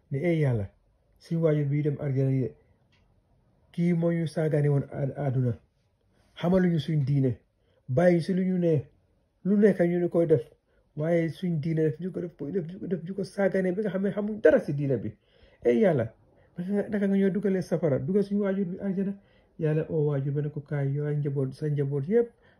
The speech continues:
ma dugal leen safara, mbugal leen." Yàlla ñu Yàlla musal si loolu. Ban waajur a bugg loolu? Benn,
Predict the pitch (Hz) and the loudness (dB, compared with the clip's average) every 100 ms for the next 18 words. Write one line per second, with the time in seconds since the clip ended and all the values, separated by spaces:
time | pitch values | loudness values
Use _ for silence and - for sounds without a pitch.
0 | _ 139 123 123 113 104 - 110 107 113 | _ -6 -2 -2 -2 -6 -12 -12 -10 -8
1 | 113 110 92 - - 175 139 120 117 110 | -8 -8 -8 -10 -6 -4 -2 -2 -4 -6
2 | 107 104 104 95 - 147 233 214 151 131 | -8 -8 -8 -8 -10 -4 0 0 0 -2
3 | 120 120 101 92 90 - _ _ _ 110 | -4 -4 -4 -6 -10 -14 _ _ _ -6
4 | 107 135 | -2 -2